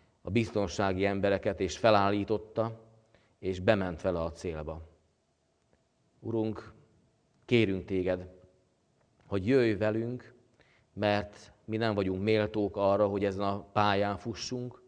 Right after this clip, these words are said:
de te előttünk jártál, végigmentél ezen az úton, és most is itt vagy velünk. Urunk, hálásak vagyunk neked azért, hogy így bízhatjuk rád magunkat,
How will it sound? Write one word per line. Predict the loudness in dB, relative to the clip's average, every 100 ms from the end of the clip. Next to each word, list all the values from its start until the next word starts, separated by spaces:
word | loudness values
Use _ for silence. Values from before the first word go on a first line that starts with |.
| _ _ _ _ _
de | -4 -4
te | 0 0 0 -8 -18 -20 _ _ _
előttünk | 0 2 0 -2 -8 -8 -4
jártál, | -2 -2 -4 -4 -2 -6 -12 -20 _ _ _ _
végigmentél | -2 2 4 2 0 -4 -4 -4 0 2 0 -2
ezen | -4 -2
az | -4
úton, | -4 -8 -6 -8 -8 -16 _ _ _ _
és | -12 -4
most | -4 -2
is | -8
itt | -8 -6
vagy | -8 -6
velünk. | -8 -8 -12 -16 -20 _ _ _ _ _ _ _ _ _
Urunk, | 0 0 0
hálásak | 2 4 4 0 -2
vagyunk | 0 0
neked | 0 2
azért, | 2 2 -2
hogy | -2 -4 -2
így | -2 -2 -8 -10 _ _ _ -10
bízhatjuk | -2 -2 -2 -4 -6 -8 -6
rád | -4 -2 -4 -6
magunkat, | -4 -2 -2 -4 -4 -4